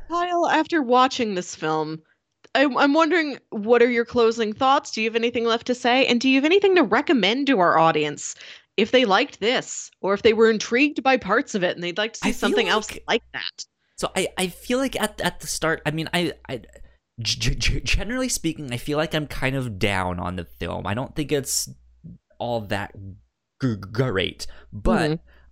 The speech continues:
Speaker 2: I think if you want a sci-fi film that has a lot of the trappings that, uh, a lot better sci-fi has, I think this could be a good introduction to younger kids of being
Speaker 1: Yes.
Speaker 2: like, "Hey, here's,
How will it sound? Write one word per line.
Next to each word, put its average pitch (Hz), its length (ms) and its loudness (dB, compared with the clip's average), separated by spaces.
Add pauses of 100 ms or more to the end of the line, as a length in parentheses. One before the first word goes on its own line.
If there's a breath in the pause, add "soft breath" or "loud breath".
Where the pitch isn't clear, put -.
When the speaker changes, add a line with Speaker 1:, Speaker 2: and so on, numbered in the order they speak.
Speaker 2:
I 120 60 -4
think 156 260 -4
if 151 140 -6
you 147 140 -2
want 110 520 -2 (1080)
a 123 100 0
sci-fi 135 560 -2
film 131 320 -4
that 117 140 -6
has 110 240 -6
a 104 60 -4
lot 92 260 -4
of 92 160 -10
the 92 120 -10 (220)
trappings 104 760 -4
that, 87 320 -2 (560 soft breath)
uh, 87 400 -2 (480)
a 92 120 -8
lot 87 260 -8 (240)
better 95 340 -4
sci-fi 147 760 -4 (300)
has, 151 440 -4
I 120 60 -4
think 123 300 -8
this 113 160 -4
could 214 160 -6
be 196 100 -2
a 147 60 0
good - 340 -2
introduction 95 840 -6
to 104 120 0
younger 90 420 -4
kids 90 540 -2
of 87 240 -8
being 104 200 -4
Speaker 1:
Yes. - 520 -2
Speaker 2:
like, - 80 0
"Hey, 147 360 -2 (300 soft breath)
here's, 170 640 -2